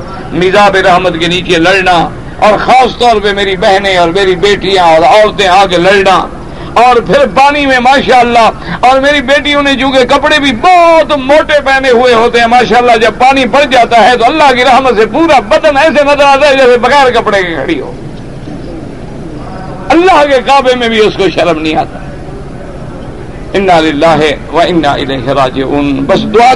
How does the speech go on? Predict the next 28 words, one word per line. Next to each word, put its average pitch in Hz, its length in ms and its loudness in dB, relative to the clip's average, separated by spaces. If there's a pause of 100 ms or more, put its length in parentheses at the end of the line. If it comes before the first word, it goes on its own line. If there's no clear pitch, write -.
کیا 247 240 0
کرو 226 160 2
یار، 208 220 2
ہم 202 200 2
تو 202 120 0
روتے 202 300 0
رہتے 190 240 0
ہیں 185 60 0
اللہ 180 160 0 (120)
کے 175 100 0
آگے 170 220 2
اور 170 120 2
کچھ 175 140 -2
نہیں 165 140 -2
کر 143 120 -2
سکتے۔ - 300 -10 (1160)
ماں، 214 520 2
اگر 339 400 2
مکہ 330 420 0 (120)
مکرمہ 254 640 2
میں 226 220 0
اللہ 220 520 2
ہمیں 202 280 0
بیت 233 260 2
اللہ 208 380 2
میں 190 120 2
لے 202 220 2
آئے 165 440 4